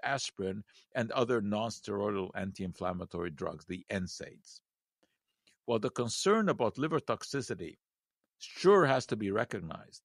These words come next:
<clears throat> there is at least no worry anymore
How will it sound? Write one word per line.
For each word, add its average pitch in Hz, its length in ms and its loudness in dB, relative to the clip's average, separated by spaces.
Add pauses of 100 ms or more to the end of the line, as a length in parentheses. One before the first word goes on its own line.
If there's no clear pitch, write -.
(160)
<clears throat> - 640 -16
there 151 220 8
is 165 140 6
at 160 180 4
least 185 260 4
no 180 200 6
worry 165 360 6
anymore 135 540 4